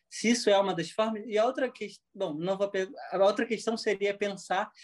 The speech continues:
se as práticas de desaceleração que existem, né, seja o slow food, ou seja a meditação, ou seja a psicomar-, psicofarmacologia cosmética, são,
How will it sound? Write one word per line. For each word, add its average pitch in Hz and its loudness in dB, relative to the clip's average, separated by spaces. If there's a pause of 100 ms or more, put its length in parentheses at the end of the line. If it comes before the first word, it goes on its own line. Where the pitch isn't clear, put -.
(140)
se - -2
as 214 -2
práticas 233 -2
de 170 -14
desaceleração 170 -4
que 202 -6
existem, 156 -4 (240)
né, 156 4 (160)
seja 202 2
o - -4
slow 185 0
food, 190 -6
ou 151 -6
seja 175 0 (220)
a 151 2
meditação, 180 -2 (360)
ou 165 -2
seja 202 2
a 185 0
psicomar-, 185 -4 (220)
psicofarmacologia 175 0
cosmética, 170 -4 (400)
são, 220 -2